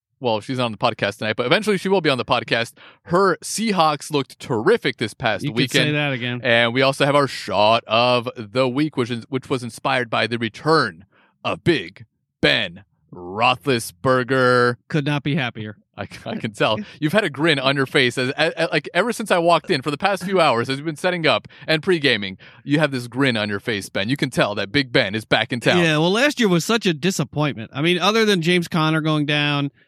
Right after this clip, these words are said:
Speaker 2: I mean, Ben Roethlisberger going down really
Speaker 1: Ugh.
Speaker 2: just took our, our entire season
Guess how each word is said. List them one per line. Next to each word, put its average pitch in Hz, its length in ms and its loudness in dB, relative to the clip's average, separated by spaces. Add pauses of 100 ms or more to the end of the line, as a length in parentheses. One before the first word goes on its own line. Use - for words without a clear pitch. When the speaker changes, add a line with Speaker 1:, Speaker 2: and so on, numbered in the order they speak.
(120)
Speaker 2:
I 151 40 -2
mean, 160 160 4
Ben 175 160 2
Roethlisberger 147 520 0
going 135 240 -4
down 127 320 -4
really 165 800 0 (180)
Speaker 1:
Ugh. 117 180 0 (120)
Speaker 2:
just 156 420 0 (420)
took 170 200 0
our, 135 320 0 (180)
our 143 160 0
entire 170 360 2
season 151 420 0